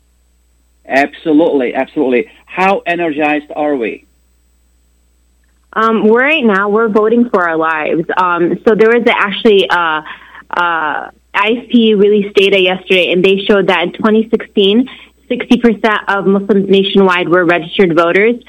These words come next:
Speaker 2: Now that number has increased to seventy-eight percent. You know, right now, um, politics hit home to us. You know, here in Dearborn, we have experienced, um,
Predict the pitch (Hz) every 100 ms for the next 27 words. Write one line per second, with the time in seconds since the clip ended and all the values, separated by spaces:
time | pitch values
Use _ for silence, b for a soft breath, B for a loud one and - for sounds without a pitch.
0 | B B 208 214 214 226 208 208 202 208
1 | 220 196 202 208 - 220 - 196 208 196
2 | 190 180 175 170 - 175 - 156 156 B
3 | B B 196 208 202 196 208 208 208 190
4 | 202 - 185 175 - 190 190 208 - 214
5 | - 180 190 196 240 285 - _ B B
6 | - 214 214 202 214 208 196 190 214 214
7 | 202 220 190 147 - - 196 196 190 196
8 | - 180 175 165